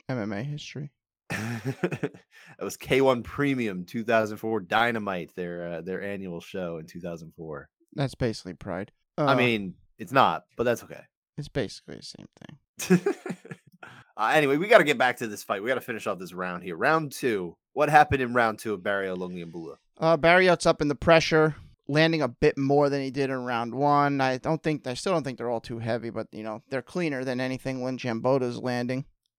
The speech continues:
Speaker 1: Uh, he's continuing to land on the gloves and coming up empty a ton. A few solid ones get through, uh, during the round, but not enough for me. I mean, I don't have a problem if someone went for him, but I'm going ten nine Barrio.
Speaker 2: Yeah, this is a much more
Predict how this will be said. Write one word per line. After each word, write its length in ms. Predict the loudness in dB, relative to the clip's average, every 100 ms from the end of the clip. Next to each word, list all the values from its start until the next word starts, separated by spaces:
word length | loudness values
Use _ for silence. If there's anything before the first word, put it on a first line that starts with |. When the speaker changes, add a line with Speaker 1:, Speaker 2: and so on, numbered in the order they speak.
| 0
Speaker 1:
Uh, 380 | 2 4 2 0
he's 200 | -2 0
continuing 520 | 0 4 4 4 2
to 100 | 2
land 260 | 2 4
on 120 | 4 0
the 60 |
gloves 440 | 2 6 8 6 2
and 100 | -2
coming 300 | 0 2 0
up 140 | 2
empty 340 | 0 0 -4
a 140 | -4 -6 -10
ton. 420 | 0 2 2 -2 -8 _ -6
A 80 | -6
few 320 | 4 6 6
solid 420 | 6 8 8 6
ones 280 | 4 2 2
get 200 | 0 -2
through, 540 | -2 4 6 6 4 -4 _ -2
uh, 140 | -2
during 200 | 2 0
the 60 | 0
round, 240 | 0 -2
but 120 | -2 -2
not 200 | 0 0
enough 220 | -2 -4
for 160 | -6
me. 300 | -6 -6 -8 -14 _ -4
I 20 |
mean, 80 | 2
I 40 |
don't 80 | 4
have 100 | 4
a 60 | 4
problem 340 | 4 6 6
if 120 | 2 0
someone 340 | 0 0 -2
went 240 | -4 -4 _ _ _
for 180 | -8 -4
him, 280 | -4 -6 -6
but 200 | -6 -6 _ _ _ _
I'm 160 | -10 -8
going 220 | -8 -8
ten 200 | -10 -8
nine 220 | -8 -8
Barrio. 400 | -6 -6 -6 -8 -10 _ -8
Speaker 2:
Yeah, 160 | -4
this 200 | -4 -4
is 220 | -6 -10 -14 _ _ _ -20 -4
a 100 | -2
much 420 | 0 4 4 4
more 420 | -2 -2 -2 -4